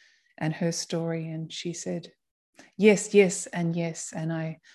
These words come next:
hope this may help others along the journey and for anyone that may have had a miscarriage or lost a child."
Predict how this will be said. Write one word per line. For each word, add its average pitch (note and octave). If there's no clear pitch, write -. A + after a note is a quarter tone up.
hope F#3
this E3+
may D#3+
help F#3
others E3
along D#3+
the D#3
journey E3
and D#3
for G3
anyone F3
that E3
may E3+
have D#3+
had E3
a E3+
miscarriage F3
or E3
lost D#3+
a E3
child." E3